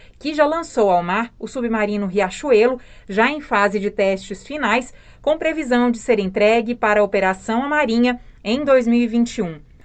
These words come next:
O ProSub vai produzir quatro submarinos convencionais e fabricar o primeiro submarino brasileiro com propulsão nuclear. Lançado em dois mil e oito, o programa contempla, além dos submarinos,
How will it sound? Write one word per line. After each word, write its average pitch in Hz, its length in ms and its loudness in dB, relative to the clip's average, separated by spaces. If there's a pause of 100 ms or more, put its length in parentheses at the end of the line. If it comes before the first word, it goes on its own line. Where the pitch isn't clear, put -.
(160)
O 190 120 -8
ProSub 269 680 0
vai 240 220 2
produzir 240 600 0
quatro 294 440 -2
submarinos 208 720 -2
convencionais 190 800 -4
e 226 60 -6
fabricar 233 640 0
o 208 80 2
primeiro 226 420 -2
submarino 247 600 -4
brasileiro 190 580 -4
com 208 160 -6
propulsão 240 680 -2
nuclear. 240 560 -2 (340)
Lançado 202 540 0
em 254 80 -2
dois 226 240 2
mil 190 160 -4
e 165 100 -6
oito, 240 380 2 (280)
o 277 80 -6
programa 262 480 2
contempla, 202 760 -4
além 208 400 2
dos 311 140 -10
submarinos, 247 800 0